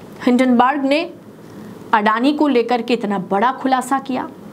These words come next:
अब वो मामला जब सुप्रीम कोर्ट पहुंचा, सुप्रीम कोर्ट ने जब इसकी पूरी जिम्मेदारी सेबी को सौंप दी, तो सेबी ने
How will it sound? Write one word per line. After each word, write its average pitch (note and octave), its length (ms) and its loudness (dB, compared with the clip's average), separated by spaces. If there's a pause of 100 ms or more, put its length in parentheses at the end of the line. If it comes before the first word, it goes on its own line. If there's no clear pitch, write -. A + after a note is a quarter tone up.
(520)
अब A#3+ 180 2
वो E4 220 4
मामला D#4+ 580 2
जब D4 180 -2
सुप्रीम A#3+ 400 -4
कोर्ट D4 260 0
पहुंचा, C4+ 500 0
सुप्रीम A#3+ 380 -4
कोर्ट C#4+ 340 0
ने C#4 140 2
जब A#3+ 200 -2
इसकी A#3 220 -4
पूरी F4 320 4
जिम्मेदारी A#3+ 600 2
सेबी A3+ 360 2
को E4 160 0
सौंप C4+ 280 0
दी, C4+ 260 2 (380)
तो G4+ 500 2 (280)
सेबी D4 380 2
ने C#4+ 160 2